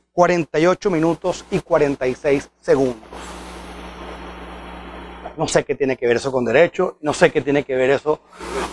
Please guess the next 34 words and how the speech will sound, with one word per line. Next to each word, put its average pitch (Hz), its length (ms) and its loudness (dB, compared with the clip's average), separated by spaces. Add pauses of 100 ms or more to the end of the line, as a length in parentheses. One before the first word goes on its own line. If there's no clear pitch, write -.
(120)
con 156 220 4
esta. 151 400 0 (600)
Claro 143 220 2
que 135 80 4
sí, 123 180 -2
¿no? 143 80 -4
<laughs> - 640 -8
Ya 151 120 2
sabe - 300 0
por 175 160 2
dónde 156 260 4
voy. 113 220 -2 (1400)
En 160 140 2
esta, 156 200 0
en 156 300 2
esta, 175 320 4
en 170 100 -6
esta 160 180 -4
biblioteca 170 380 2
a 196 40 2
lo 180 100 4
mejor 180 460 2
difícilmente, 185 600 0
pero 160 160 2
algo 196 240 4
buscaríamos 170 600 0 (220)
de 135 140 4
lo 131 100 4
que 123 120 -10
quiero 139 240 2
decir. - 280 -2 (2500)
Eso 156 320 0
es 170 340 -2 (220)
Pompeya 135 680 2